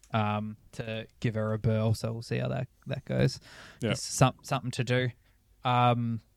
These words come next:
Speaker 1: yeah.
Speaker 2: All right, Final Fantasy eleven is an online thing, apparently, so
Speaker 1: Yeah, yeah,
Speaker 2: you
Speaker 1: that's
Speaker 2: don't
Speaker 1: right.
Speaker 2: have
Speaker 1: Yeah,
Speaker 2: to
Speaker 1: it's,
Speaker 2: tweet,
Speaker 1: it's
Speaker 2: you
Speaker 1: the,
Speaker 2: don't
Speaker 1: it's
Speaker 2: have
Speaker 1: the
Speaker 2: to tweet
Speaker 1: M M O.
Speaker 2: us.
Speaker 1: I thought Final Fantasy wasn't, eleven was a thing. Um, alrighty, so that, that's all we've got for,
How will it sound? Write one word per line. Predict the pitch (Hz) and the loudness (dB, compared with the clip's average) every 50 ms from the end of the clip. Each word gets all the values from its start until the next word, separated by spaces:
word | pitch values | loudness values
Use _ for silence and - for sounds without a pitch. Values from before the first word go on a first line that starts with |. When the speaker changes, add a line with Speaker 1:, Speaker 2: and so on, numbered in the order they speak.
| _ _ _ _ - - 156 | _ _ _ _ -12 0 6
Speaker 1:
yeah. | 135 156 165 151 | 10 10 10 10
Speaker 2:
All | 120 113 | 10 6
right, | 107 - | 2 2
Final | - 151 139 131 | 2 0 2 2
Fantasy | - 131 127 131 123 - 135 123 120 | 2 2 2 2 2 4 2 2 2
eleven | 107 117 117 113 110 107 113 107 | 2 2 2 4 4 4 4 2
is | 107 101 104 | 0 0 -2
an | 113 | -4
online | - 107 107 104 101 101 101 101 101 98 - _ | -4 -4 -4 -2 -2 -4 -4 -4 -6 -8 -10 _
thing, | - 104 101 98 | -8 -6 -6 -6
apparently, | 92 - 107 98 101 98 90 101 104 101 - | -6 -4 -4 -4 -4 -4 -4 -6 -8 -8 -8
so | - - 113 104 104 104 101 - - - - - | -6 -2 2 4 4 4 2 0 -4 -12 -2 6
Speaker 1:
Yeah, | 214 220 214 | 10 12 12
yeah, | |
Speaker 2:
you | 226 220 214 | 12 12 12
Speaker 1:
that's | 220 208 | 12 12
Speaker 2:
don't | 135 | 12
Speaker 1:
right. | 202 202 | 12 12
Speaker 2:
have | 233 | 12
Speaker 1:
Yeah, | 269 | 12
Speaker 2:
to | 262 | 10
Speaker 1:
it's, | 247 - | 10 8
Speaker 2:
tweet, | - 311 254 | 6 4 4
Speaker 1:
it's | - - | 4 6
Speaker 2:
you | - 262 | 8 8
Speaker 1:
the, | 247 | 8
Speaker 2:
don't | 156 151 | 8 8
Speaker 1:
it's | |
Speaker 2:
have | 147 - | 8 8
Speaker 1:
the | - | 8
Speaker 2:
to | 262 254 262 | 8 8 8
tweet | 139 127 | 8 8
Speaker 1:
M | - | 8
M | - | 8
O. | 269 | 6
Speaker 2:
us. | - 113 110 - | 6 6 6 6
Speaker 1:
I | - 214 | 6 6
thought | 226 - - - 403 415 415 - | 4 2 -2 -6 -4 -4 -6 -4
Final | - - 214 180 151 | -2 -2 0 0 0
Fantasy | - 127 117 113 - 113 | 0 0 0 2 2 0
wasn't, | 110 104 104 107 - | 0 0 -4 -10 -12
eleven | - 113 110 113 110 | -12 -12 -10 -10 -10
was | 107 - | -10 -12
a | - | -14
thing. | 113 - - 127 143 143 _ - - - - - - - - - - - - - - - - _ _ _ _ - | -14 -10 -10 -10 -10 -10 _ -18 -20 -20 -20 -20 -20 -20 -20 -20 -20 -20 -20 -20 -20 -20 -20 _ _ _ _ 4
Um, | 165 160 160 160 156 156 156 - - _ _ _ _ _ - | 8 10 10 12 10 10 6 4 0 _ _ _ _ _ 10
alrighty, | 190 208 214 208 180 131 120 | 12 12 12 12 12 12 8
so | - 196 202 | 6 8 8
that, | 226 220 - | 8 8 6
that's | - 254 233 - | 6 4 4 4
all | - 208 | 2 2
we've | 226 208 - | 2 2 4
got | - 185 - - | 4 4 4 4
for, | - 185 180 156 156 156 156 147 | 4 6 6 8 8 8 8 6